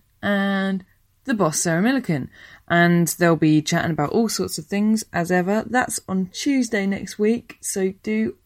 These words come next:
hurry up and get your tickets. Also next week, we will be in Harwich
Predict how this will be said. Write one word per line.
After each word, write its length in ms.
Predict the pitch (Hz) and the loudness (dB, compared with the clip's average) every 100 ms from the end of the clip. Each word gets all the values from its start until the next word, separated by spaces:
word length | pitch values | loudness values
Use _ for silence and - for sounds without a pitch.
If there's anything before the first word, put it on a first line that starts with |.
| - | -20
hurry 340 | - - 233 214 | -20 -8 -2 -2
up 180 | 196 | -2
and 120 | 202 190 | -4 -4
get 160 | - | -4
your 80 | 180 | -8
tickets. 480 | - 214 - - - | -8 -6 -6 -8 -10
Also 380 | - 285 254 185 | -4 -4 -4 -4
next 300 | 175 - - | -4 -4 -6
week, 300 | 180 185 196 - - - - | 0 0 -2 -12 -20 -18 -2
we 140 | 233 | 0
will 140 | 240 | 0
be 220 | 202 180 - | 4 2 2
in 100 | 147 | -4
Harwich 720 | - 226 95 82 - - | -4 -2 -2 -4 -8 -10